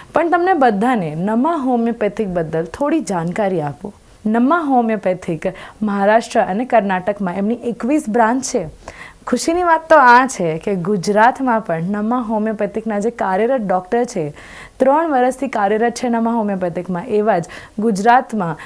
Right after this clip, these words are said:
એટલે અમદાવાદ, રાજકોટ, સુરત, વડોદરા આવા અનેક શહેરોમાં એમની બ્રાન્ચીસ છે. નીચે નંબર તો અમે સ્ક્રીન પર આપેલો જ છે, તમને ખાલી કોલ કરવાનું છે, તમારી પર્સનલ કન્સલ્ટેશન એન્ડ ટ્રીટમેન્ટની અપોઇન્ટમેન્ટ બુક કરવાની છે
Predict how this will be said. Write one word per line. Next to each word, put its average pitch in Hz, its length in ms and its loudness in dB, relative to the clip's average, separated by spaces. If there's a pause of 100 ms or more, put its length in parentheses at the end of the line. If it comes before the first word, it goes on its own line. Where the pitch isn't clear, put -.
(180)
એટલે 202 220 0
અમદાવાદ, 196 640 0
રાજકોટ, 185 600 0
સુરત, 247 600 0
વડોદરા 202 680 0
આવા 233 200 2
અનેક 254 420 0
શહેરોમાં 214 640 0
એમની 202 300 0
બ્રાન્ચીસ 180 640 -2
છે. 151 100 -6 (600)
નીચે 302 320 4
નંબર 302 380 6
તો 349 100 2
અમે 339 160 4
સ્ક્રીન 311 320 0
પર 311 140 6
આપેલો 247 380 4
જ 302 40 -8
છે, 180 240 -6 (240)
તમને 233 340 0
ખાલી 208 420 0 (340)
કોલ 226 240 8
કરવાનું 262 480 2
છે, 226 240 -2
તમારી 269 420 -2
પર્સનલ 269 520 0
કન્સલ્ટેશન 254 760 0
એન્ડ 269 160 -2
ટ્રીટમેન્ટની 247 580 -4
અપોઇન્ટમેન્ટ 208 540 -2
બુક 233 220 -2
કરવાની 190 400 -2
છે 156 220 -6